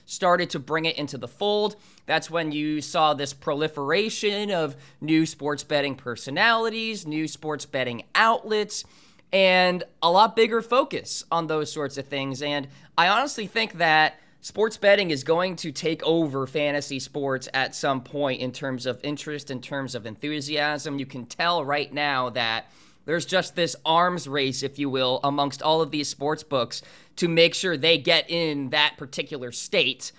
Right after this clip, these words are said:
right? Or Toronto, right? So as these states open up. So I think that, you know, it's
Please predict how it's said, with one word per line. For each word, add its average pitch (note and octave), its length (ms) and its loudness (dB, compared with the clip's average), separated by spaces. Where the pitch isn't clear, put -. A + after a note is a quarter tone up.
right? C#3 420 0
Or D3 440 2
Toronto, E3+ 680 4
right? D3+ 440 2
So D3+ 580 6
as D#3+ 300 2
these D3 220 -6
states D3+ 400 -4
open D3 300 -2
up. F#3 260 0
So F3+ 160 -2
I E3+ 100 4
think G#3+ 280 -4
that, G3 400 2
you F3 80 -6
know, D#3+ 360 6
it's G#3+ 280 4